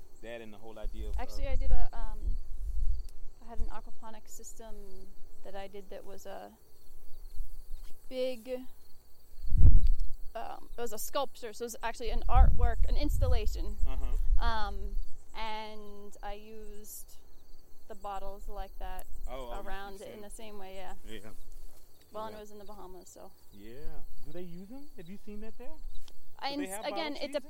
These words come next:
Speaker 1: there?
Speaker 2: it depends. It depends, um, in, among people who have a little bit more of an Obeah orientation
Speaker 1: Uh-huh.
Speaker 2: would, but other than that, and it, you know, it's kind of, you know, just like you were saying earlier, it kind of gets mixed up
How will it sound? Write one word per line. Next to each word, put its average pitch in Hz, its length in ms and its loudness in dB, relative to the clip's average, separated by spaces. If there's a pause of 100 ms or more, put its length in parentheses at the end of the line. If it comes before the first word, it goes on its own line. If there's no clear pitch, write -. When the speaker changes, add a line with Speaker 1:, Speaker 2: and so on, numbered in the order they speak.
Speaker 1:
there? 277 80 -8
Speaker 2:
it 277 60 -8
depends. 285 880 -6
It 508 100 -6
depends, 302 540 -8
um, 233 540 -4 (800)
in, 247 720 -8 (240)
among 254 280 -2
people 320 320 -4
who 285 560 -8
have 240 280 -10 (140)
a 240 40 -12
little 240 220 -14
bit 240 140 -16
more 233 220 -10
of 226 100 -12
an 220 180 -14
Obeah 226 560 -8
orientation 247 1040 -8
Speaker 1:
Uh-huh. - 80 -12 (240)
Speaker 2:
would, 277 360 -2
but 226 240 -8 (840)
other 254 320 -8
than 262 160 -12
that, 226 120 -10
and 277 100 -8
it, - 160 -4
you 311 100 -10
know, 330 120 -8
it's - 200 -4
kind 339 300 -6
of, 311 140 -4 (140)
you 277 100 -10
know, 233 220 -14 (680)
just 254 140 -4
like 240 120 -8
you 254 80 -10
were 247 60 -8
saying 240 240 -4
earlier, 226 360 -2
it 226 140 4
kind 233 140 0
of - 80 -2
gets - 260 -10
mixed 220 380 -14
up 214 120 -14